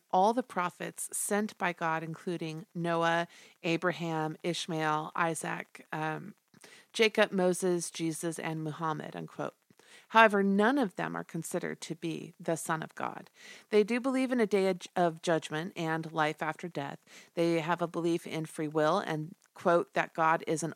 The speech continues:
all-powerful," or sorry, quote, "that God is all-powerful and nothing can happen without his permission," end quote. Um, now, there are some other religious aspects.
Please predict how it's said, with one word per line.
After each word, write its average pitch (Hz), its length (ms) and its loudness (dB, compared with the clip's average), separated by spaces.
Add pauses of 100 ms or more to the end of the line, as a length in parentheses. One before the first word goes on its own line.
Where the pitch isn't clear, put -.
all-powerful," 156 1080 0 (500)
or 156 160 4
sorry, 151 340 0 (100)
quote, - 340 0
"that 160 180 0
God 160 240 0
is 156 300 -4
all-powerful 165 800 4
and 170 200 -4
nothing 190 440 0
can 180 160 -6
happen 165 480 -4
without 165 320 -6
his 180 340 -6
permission," - 720 -8 (240)
end 143 160 -14
quote. - 280 -12 (1120)
Um, 175 300 4 (260)
now, 208 320 6
there 214 200 4
are 214 180 8
some 208 200 -2
other 202 200 4
religious 180 480 0
aspects. - 800 -8